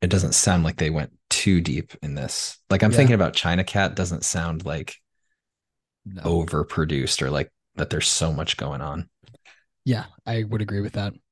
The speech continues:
Speaker 2: All right. Well, with that being said, um, we should also talk about the album art because it is fucking wild.
Speaker 1: <laughs>
Speaker 2: Um, I think that we should, <laughs> we should talk about that a little bit.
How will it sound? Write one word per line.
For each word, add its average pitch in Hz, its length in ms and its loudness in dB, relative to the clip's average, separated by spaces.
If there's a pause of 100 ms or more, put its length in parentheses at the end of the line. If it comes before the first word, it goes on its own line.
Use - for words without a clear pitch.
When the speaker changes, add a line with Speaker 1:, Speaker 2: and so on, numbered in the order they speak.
(1300)
Speaker 2:
All 170 160 8
right. 113 260 6
Well, 127 480 2 (220)
with 160 300 4
that 190 220 -2
being 151 260 6
said, 110 480 -4 (140)
um, 113 340 -2
we 143 100 4
should 214 140 4
also 220 220 4
talk 156 200 4
about 147 200 2
the 123 100 0
album 127 260 2
art 135 280 2
because 120 280 -4
it 113 120 -2
is - 280 -4 (260)
fucking 131 360 2
wild. 98 460 -6 (240)
Speaker 1:
<laughs> - 380 2
Speaker 2:
Um, 110 520 -2 (340)
I 131 80 -2
think 131 240 2
that 120 120 2
we 117 100 0
should, 110 320 2 (160)
<laughs> - 580 0
we 180 60 8
should - 180 4
talk - 260 2
about 113 200 0
that 113 140 0
a 107 40 -2
little 110 160 -2
bit. 98 240 -8